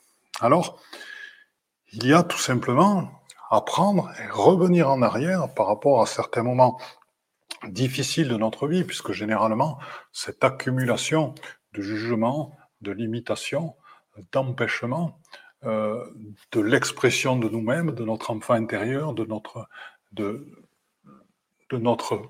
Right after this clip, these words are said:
croyance en la vie, de notre ouverture du cœur, tout cela, à ce moment,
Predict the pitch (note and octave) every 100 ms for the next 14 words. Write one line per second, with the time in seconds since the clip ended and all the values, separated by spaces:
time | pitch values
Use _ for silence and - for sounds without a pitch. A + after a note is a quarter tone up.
0 | - _ - - D3 D3 D3 C3 - B2+
1 | A#2 A2 D#3+ D#3 A2 G#2 - A2+ G#2+ -
2 | B2+ A2 - - E3 - - - - _
3 | - - B2+ D3+ F3+ - B2+ A2+ A#2+ C3
4 | -